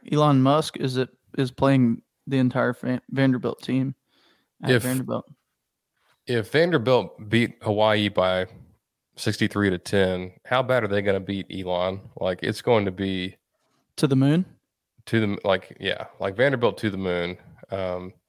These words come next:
Speaker 2: also,
Speaker 1: That was
Speaker 2: uh,
Speaker 1: a high, that was a high level joke there.
Speaker 2: Vander-,
Speaker 1: You know?
Speaker 2: Vanderbilt's win total going into the year was two and a half, and, like, they might hit it in the first, like, three weeks <laughs> after,
Speaker 1: <laughs>
Speaker 2: after beating Hawaii, and,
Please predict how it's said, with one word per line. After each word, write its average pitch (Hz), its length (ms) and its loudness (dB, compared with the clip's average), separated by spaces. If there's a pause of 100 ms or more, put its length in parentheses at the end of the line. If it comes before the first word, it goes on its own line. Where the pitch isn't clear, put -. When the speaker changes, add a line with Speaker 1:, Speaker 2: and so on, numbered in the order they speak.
(240)
Speaker 2:
also, 147 240 2 (560)
Speaker 1:
That - 140 -4
was - 180 -2
Speaker 2:
uh, 139 40 -2
Speaker 1:
a 135 40 0
high, 143 260 -2
that 151 120 0
was 147 160 0
a 135 40 -2
high 135 160 2
level 131 320 -2
joke 127 380 -4
there. 131 300 -6 (520)
Speaker 2:
Vander-, 139 360 0
Speaker 1:
You 139 60 -2
know? 135 40 0
Speaker 2:
Vanderbilt's 127 680 0
win 113 300 0
total 92 560 0 (260)
going 107 240 0
into 107 160 0
the 95 80 -4
year 98 240 -2
was 87 200 -6
two 104 200 -6
and 104 80 2
a 85 40 0
half, 90 440 0 (600)
and, 92 440 -2 (680)
like, 92 260 -6
they 107 120 0
might 147 240 -2
hit 120 160 0
it 117 60 0
in 98 120 0
the 92 80 -6
first, 101 340 -2
like, 85 280 -4
three 101 160 0
weeks 92 380 -4
<laughs> - 760 -2 (600)
after, 117 480 -2
Speaker 1:
<laughs> - 20 -8
Speaker 2:
after 120 240 0
beating 117 380 0
Hawaii, 107 540 2
and, 92 200 -4